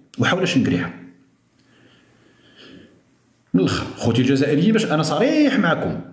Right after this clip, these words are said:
أنا في الصالح ديالي أتعنقوا تبون ما تطلقوش. حتى الألفين وتسعين هو وشنقريحة. الشدة نتاع سميتو عليه. <coughs> صافي؟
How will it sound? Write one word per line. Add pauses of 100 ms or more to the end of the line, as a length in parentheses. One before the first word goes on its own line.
(720)
أنا
في
الصالح
ديالي
أتعنقوا
تبون
ما
تطلقوش. (540)
حتى
الألفين
وتسعين (160)
هو
وشنقريحة. (460)
الشدة
نتاع
سميتو
عليه. (1120)
<coughs> (1700)
صافي؟